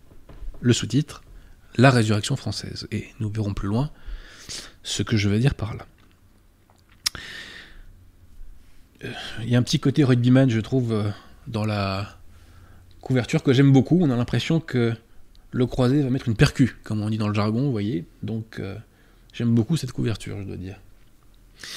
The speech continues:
Bref. Donc, mes réflexions partent d'un constat. Ce constat, c'est que les, entre guillemets, Français aiment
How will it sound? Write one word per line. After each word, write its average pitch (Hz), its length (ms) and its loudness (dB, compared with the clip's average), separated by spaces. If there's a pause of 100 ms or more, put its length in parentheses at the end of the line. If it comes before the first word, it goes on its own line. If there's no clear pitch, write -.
(500)
Bref. 135 320 8 (1080)
Donc, 131 120 6
mes 160 100 12
réflexions 175 560 8 (1080)
partent - 340 6
d'un 131 200 2
constat. - 340 -2 (1300)
Ce - 180 4
constat, 147 460 4
c'est - 160 0
que - 140 2
les, 110 300 2
entre 139 300 4
guillemets, 117 460 2 (600)
Français 170 440 2 (1800)
aiment 170 340 12